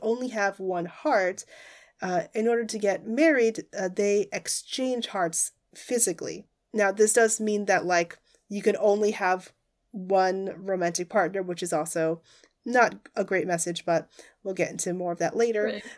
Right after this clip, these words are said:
Speaker 1: But still, like, this is kind of the whole situation. This is the lore. So, yeah, they're very excited for the wedding, and they get to reunite with a whole bunch of their old friends. And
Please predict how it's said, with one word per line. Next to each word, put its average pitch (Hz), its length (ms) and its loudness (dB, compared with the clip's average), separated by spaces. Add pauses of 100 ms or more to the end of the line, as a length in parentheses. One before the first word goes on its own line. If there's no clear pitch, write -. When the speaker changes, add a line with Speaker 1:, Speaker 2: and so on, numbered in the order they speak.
(220)
Speaker 1:
But 208 180 0
still, 196 480 2
like, 190 400 0
this 214 200 4
is 214 100 -2
kind 208 180 0
of 190 100 -2
the 185 100 -4
whole 185 540 0
situation. - 640 -2
This 202 140 -2
is 190 120 -8
the 185 80 -6
lore. 190 360 2
So, 175 600 -2
yeah, 226 160 2
they're 196 160 0
very 202 180 0
excited 180 380 -6
for 165 120 -6
the 190 120 -4
wedding, 240 440 -2
and 190 140 -4
they 180 80 -2
get 180 200 -4
to 185 240 -2 (360)
reunite 208 540 0
with 202 120 -2
a 196 80 -2
whole 190 140 -4
bunch 185 240 -2
of 185 120 -8
their 180 140 -2
old 180 240 -6
friends. 262 640 -2 (460)
And 214 400 2